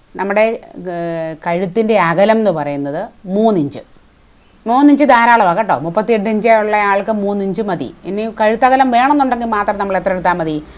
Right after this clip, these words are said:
മൂന്ന്, മൂന്നേകാലൊക്കെ എടുത്താൽ മതി. അല്ല, രണ്ടേ മുക്കാൽ തൊട്ട് നമുക്ക് എടുക്കാം. രണ്ടേ മുക്കാലും മൂന്നും. എന്നിട്ട് നമ്മൾ ഈ രണ്ട് അളവുകളെയും ചേർത്ത് ഓരോ ചതുരം വരയ്ക്കുക, ഒരു ബോക്സ് പോലെ ആക്കിയെടുക്കുക. ആദ്യം വരച്ചത്, ആ, ഫ്രണ്ട് നെക്ക്, രണ്ടാമത്തെ വര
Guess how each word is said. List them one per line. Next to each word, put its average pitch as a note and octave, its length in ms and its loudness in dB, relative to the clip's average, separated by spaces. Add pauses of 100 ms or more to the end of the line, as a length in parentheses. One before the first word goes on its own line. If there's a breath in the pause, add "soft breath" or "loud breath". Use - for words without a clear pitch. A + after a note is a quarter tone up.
(280 loud breath)
മൂന്ന്, F#3 280 0
മൂന്നേകാലൊക്കെ D#3 580 -4
എടുത്താൽ C3+ 200 -8
മതി. C3 140 -6
അല്ല, F#3+ 120 0 (100)
രണ്ടേ G3+ 300 4
മുക്കാൽ A3+ 360 4
തൊട്ട് D#3+ 240 0
നമുക്ക് E3 240 -4
എടുക്കാം. B2+ 220 -8 (100)
രണ്ടേ E3 260 -4
മുക്കാലും E3+ 420 -4
മൂന്നും. A#2+ 200 -10 (600)
എന്നിട്ട് C#4+ 260 4
നമ്മൾ A#3 200 4
ഈ A3+ 40 2 (100)
രണ്ട് A3 320 4
അളവുകളെയും E3+ 580 2
ചേർത്ത് C#3+ 320 -4 (160)
ഓരോ D#3+ 200 -4 (120)
ചതുരം D3+ 340 -6 (440)
വരയ്ക്കുക, C3 320 -6 (720 soft breath)
ഒരു G3+ 160 -4
ബോക്സ് F#3 360 4
പോലെ D3+ 180 0 (100)
ആക്കിയെടുക്കുക. C3 440 -8 (280)
ആദ്യം F#3+ 320 -2
വരച്ചത്, D#3+ 360 -2 (920 soft breath)
ആ, - 20 -6 (920)
ഫ്രണ്ട് D#3 420 -4
നെക്ക്, D3 220 -8 (140)
രണ്ടാമത്തെ D3+ 560 -4
വര C3+ 120 -8